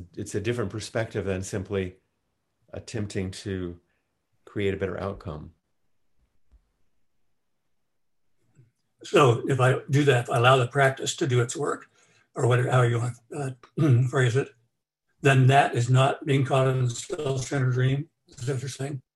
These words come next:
Speaker 1: Only if it is. Only if you, <laughs> only if the self-centered dream grabs it again and begins to use it as, uh, some gaining idea. That's the other difficult thing, is letting go of a gaining idea. If I do this,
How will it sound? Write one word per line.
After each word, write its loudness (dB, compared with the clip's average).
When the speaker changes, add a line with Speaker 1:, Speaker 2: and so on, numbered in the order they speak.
Speaker 1:
Only 0
if -2
it -2
is. 2
Only -4
if -4
you, -12
<laughs> -14
only 2
if 2
the -2
self-centered -2
dream -4
grabs 2
it -2
again -6
and -8
begins -4
to -6
use -4
it -2
as, -4
uh, -6
some -6
gaining -4
idea. -8
That's -4
the -2
other 2
difficult -6
thing, -6
is -14
letting -4
go -2
of -4
a -8
gaining -2
idea. -4
If -6
I -2
do -2
this, -4